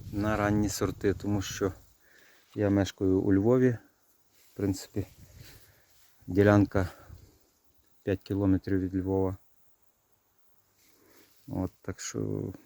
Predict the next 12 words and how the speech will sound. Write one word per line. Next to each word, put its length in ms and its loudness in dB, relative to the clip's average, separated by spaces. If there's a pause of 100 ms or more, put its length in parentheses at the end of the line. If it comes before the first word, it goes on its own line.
(800)
потрібно 460 -4
ранні 280 2
сорти. 500 -6 (2250)
От. 460 -8 (1160)
Ну, 120 -6
наразі 560 -2 (220)
все, 300 -8
що 200 -8
я 140 -2
хотів 320 -6 (800)
донести 520 -4
до 240 -6